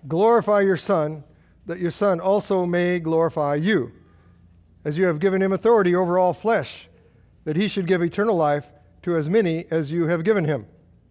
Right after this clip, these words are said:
And this is eternal life, that they may know you, the only true God, and Jesus Christ, whom you have sent.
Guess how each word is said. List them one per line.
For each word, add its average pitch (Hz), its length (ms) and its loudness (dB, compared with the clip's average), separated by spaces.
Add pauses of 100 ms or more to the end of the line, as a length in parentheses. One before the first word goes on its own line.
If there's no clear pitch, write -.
(1040)
And 170 160 -4
this 226 180 4
is 208 100 0
eternal 208 380 0
life, 160 320 0 (800)
that 196 120 -6
they 196 120 2
may 190 160 0
know 208 240 2
you, 175 340 -2 (440)
the 151 100 -2
only 202 260 0
true 208 180 -4
God, 147 300 0
and 190 380 0
Jesus 180 320 -4
Christ, 151 380 -4
whom 160 180 -4
you 147 100 -4
have 151 140 -2
sent. 175 340 -4